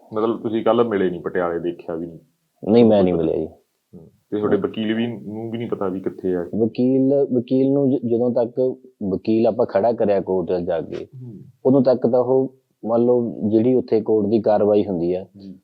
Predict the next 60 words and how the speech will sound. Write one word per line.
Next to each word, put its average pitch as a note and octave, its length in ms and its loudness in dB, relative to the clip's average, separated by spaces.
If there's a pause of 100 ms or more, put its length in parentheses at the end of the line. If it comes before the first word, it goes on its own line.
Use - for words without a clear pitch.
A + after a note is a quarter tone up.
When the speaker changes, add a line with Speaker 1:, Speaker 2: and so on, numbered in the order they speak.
Speaker 2:
ਉਹ A#2+ 120 2
ਕਰਕੇ C3+ 320 0
ਵੀ C3 120 2
ਚਲੇ F2 300 2
ਗਏ। D#2 160 -6 (100)
ਮੈਨੂੰ A#2 300 2
ਕੁਛ A2 140 2 (160)
ਬ-, G2 380 -4
ਦੱਸਿਆ G#2 340 2
ਉਹਨਾਂ A2 200 0
ਨੇ, A#2 220 0 (520)
ਬੰਦਿਆਂ G#2 320 2
ਨੇ G#2+ 100 0
ਜਿਹੜੇ G#2+ 180 4
ਉੱਥੇ A2 280 0 (340)
ਮੰਨ G#2 160 2
ਲਓ G#2 380 0 (180)
ਸਟੈਨੋ G#2 380 0
ਸਟੂਨੋ G#2 360 0
ਸੀ, G#2 120 0
ਇਹਨਾਂ A2 180 2
ਕੁਛ G#2 160 -2
ਪਤਾ G#2+ 240 0
ਨਹੀਂ A2 160 2
ਉਹ A#2 240 2
ਕੌਣ A#2+ 220 0
ਸੀ A#2 100 0
ਮੁੰਡੇ, G2+ 280 2
ਕੌਣ G#2+ 200 -2
ਨਾ। G#2+ 140 -2 (300)
ਉਹ B2+ 80 2
ਕਹਿੰਦੇ D3 160 4
ਕੋਰਟ C3+ 360 2
'ਚ - 40 0
ਉਹ C3 140 4
ਬੋਲਿਆ A#2 320 4
ਵੀ B2 160 4
ਆ, D#2+ 120 -2 (460)
ਇੱਕ G2+ 180 -4
Speaker 1:
ਹੂੰ। A#2 60 2
Speaker 2:
ਦੋ A2 100 4
ਮਿੰਟ A2 160 0
ਜੱਜ G#2+ 200 2
ਸਾਹਿਬ A#2+ 200 0
ਨੇ B2+ 60 2
ਉਹਦੀ B2+ 160 2
ਚੰਗੀ A2 260 0
ਤਰ੍ਹਾਂ A2 280 2 (460)
ਗੱਲ A#2 160 4
ਸੁਣੀ A#2+ 360 2
ਵੀ A#2+ 180 2
ਆ, E2+ 60 -2 (200)
ਜਿਹੜਾ A2+ 200 4
ਕੁਛ A2+ 160 0
ਉਹਨਾਂ A2 180 2
ਨੇ A2+ 160 0
ਪਟਿਆਲੇ G2+ 420 0
ਪਰਚੇ F2+ 380 -2
'ਚ - 40 -8
ਹੋਇਆ। D#2+ 220 -6